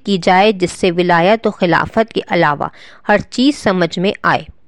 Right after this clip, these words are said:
اس طرح لوگوں نے حضرت علی علیہ السلام اور ان کے گیارہ معصوم فرزندوں کو امامت و خلافت سے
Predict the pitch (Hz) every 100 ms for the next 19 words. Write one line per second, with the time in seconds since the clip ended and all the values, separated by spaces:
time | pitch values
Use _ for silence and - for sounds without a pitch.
0 | - _ - - - 180 202 247 226 175
1 | 165 147 147 - - - 196 190 202 196
2 | 196 247 254 202 196 185 180 170 180 220
3 | - 180 175 170 165 170 175 165 190 214
4 | 208 147 156 - 135 - - - - 202
5 | 185 196 196 254 254 233 - 190 190 175
6 | 175 175 226 - 180 156 - 208 - -